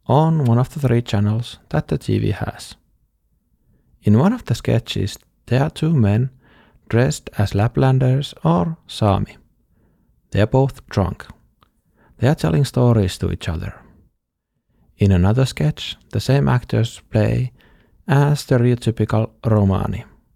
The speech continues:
I was kid when these kind of shows were on T V. I don't remember that much about them,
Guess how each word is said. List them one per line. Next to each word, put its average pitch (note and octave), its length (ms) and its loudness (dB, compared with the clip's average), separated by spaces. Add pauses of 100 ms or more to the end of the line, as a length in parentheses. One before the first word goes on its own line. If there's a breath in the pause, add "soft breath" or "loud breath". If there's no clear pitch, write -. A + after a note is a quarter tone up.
(1160)
I A3+ 140 2
was A#3 240 0
kid - 460 -2 (220)
when A2 260 4
these A#2+ 200 2
kind G#2 220 2
of A2+ 100 -6
shows G2 440 -2 (280)
were G2+ 220 2
on G2 140 2
T F2 260 -2
V. - 280 -8 (800)
I B2+ 180 4
don't F3+ 200 2
remember B2 420 4
that - 360 -2
much G#2+ 300 0
about G2+ 300 -2
them, A2+ 320 -2